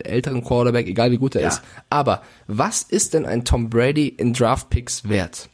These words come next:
Speaker 1: Ist er ein Erstrunden-Pick plus irgendwas wert? Ist er nur ein Erstrunden-Pick wert? Ist er eigentlich nur ein Zweitrunden-Pick wert? Das ist die Frage, die ich selber auch interessant finde.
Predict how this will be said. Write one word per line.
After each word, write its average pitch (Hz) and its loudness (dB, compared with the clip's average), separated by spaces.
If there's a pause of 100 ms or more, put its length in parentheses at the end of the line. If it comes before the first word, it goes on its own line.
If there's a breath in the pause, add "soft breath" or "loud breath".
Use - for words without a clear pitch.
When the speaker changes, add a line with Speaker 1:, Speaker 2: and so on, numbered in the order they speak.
(100)
Speaker 1:
Ist 202 2
er 214 2
ein 143 -2
Erstrunden-Pick 127 -2 (260)
plus - 0 (120)
irgendwas 156 0
wert? 151 0
Ist - -4
er 113 0
nur 147 0
ein 170 -2
Erstrunden-Pick 165 -4
wert? 143 0
Ist - -2
er - 2
eigentlich 117 -2
nur 104 0
ein - -10
Zweitrunden-Pick 160 -2
wert? 143 0 (260 loud breath)
Das 156 2
ist 165 -2
die 147 2
Frage, 131 2
die 127 4
ich 117 0
selber 123 2
auch 117 0
interessant 117 0
finde. 107 0